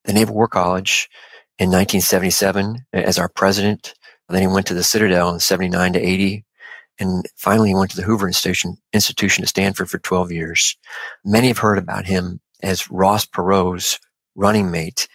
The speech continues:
in the nineteen ninety-two presidential election. He was in a debate with Dan Quayle and Al Gore, and that's when Stockdale said, "Who am I? Why am I here?" And he appeared confused and disoriented, and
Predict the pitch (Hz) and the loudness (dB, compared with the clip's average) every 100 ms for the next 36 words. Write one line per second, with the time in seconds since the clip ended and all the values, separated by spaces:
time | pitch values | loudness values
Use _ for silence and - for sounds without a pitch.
0 | _ _ - 87 - 90 - 87 85 87 | _ _ -6 0 2 2 0 -2 0 -2
1 | - 87 - 92 95 92 98 - 82 80 | -2 -4 -2 -2 0 0 0 2 0 -2
2 | - 82 80 104 - - - - _ 104 | -4 -6 -8 -14 -18 -18 -18 -20 _ -2
3 | 98 95 92 90 87 98 90 85 90 90 | 0 0 0 0 2 0 -4 -4 -2 -2
4 | - 90 85 82 80 85 98 101 87 82 | 0 0 0 0 -2 -2 2 4 2 -2
5 | 85 85 87 90 - 85 85 87 - 87 | -6 -6 -4 -4 -4 -4 0 0 -2 -4
6 | - 85 85 - _ - - _ _ - | -2 -2 -4 -6 _ -20 -20 _ _ 2
7 | 131 107 90 92 95 104 _ _ _ _ | 2 4 2 2 0 -6 _ _ _ _
8 | 92 98 98 95 90 101 92 82 92 _ | 0 2 2 0 -2 -2 -4 -4 -12 _
9 | _ _ _ _ _ _ _ _ - - | _ _ _ _ _ _ _ _ -16 -2
10 | 113 98 95 - 90 82 80 - - - | 0 2 0 0 0 0 -2 -10 -6 -6
11 | - 98 95 196 185 180 185 - 90 92 | -2 0 2 0 -2 -6 -2 -2 0 -2
12 | 92 165 160 - - - | -2 -4 -6 -4 -4 -6